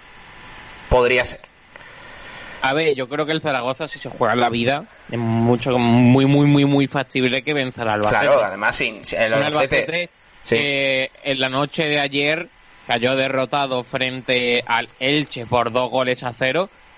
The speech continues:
Speaker 2: que prácticamente tiene un pie y medio en Segunda División B. Así que, en teoría, el Zaragoza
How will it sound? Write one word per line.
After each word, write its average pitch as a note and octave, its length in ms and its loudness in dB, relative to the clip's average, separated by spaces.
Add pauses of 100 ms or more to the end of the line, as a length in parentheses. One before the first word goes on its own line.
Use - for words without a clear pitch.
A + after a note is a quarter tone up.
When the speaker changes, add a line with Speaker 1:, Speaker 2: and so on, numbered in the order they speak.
(280)
Speaker 2:
que A#2 120 0
prácticamente B2 1040 -2
tiene C#3 220 0
un C#3 120 2
pie C3+ 240 2
y C3 60 -2
medio B2 720 2
en A#2 140 0
Segunda B2+ 440 0
División A2 480 -6
B. C#3 200 -2 (160)
Así A#2+ 260 -8
que, A2+ 260 -2
en A2 120 -10
teoría, A#2 340 0
el C3 100 -2
Zaragoza B2+ 640 -2